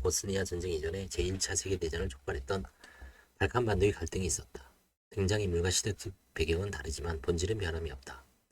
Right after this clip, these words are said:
이스라엘 하마스 전쟁 이전에 끊임없이 반복 재생되었던 중동 전쟁이 있었고, 수세기 전에 있었던 십자군 전쟁이 있었다.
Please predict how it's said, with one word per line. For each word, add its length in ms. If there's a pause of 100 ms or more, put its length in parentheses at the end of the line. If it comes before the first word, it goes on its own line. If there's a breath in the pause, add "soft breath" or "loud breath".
(340)
이스라엘 380
하마스 340
전쟁 280
이전에 340
끊임없이 500
반복 340
재생되었던 600
중동 320
전쟁이 320
있었고, 480 (540)
수세기 340
전에 200
있었던 340
십자군 440
전쟁이 280
있었다. 420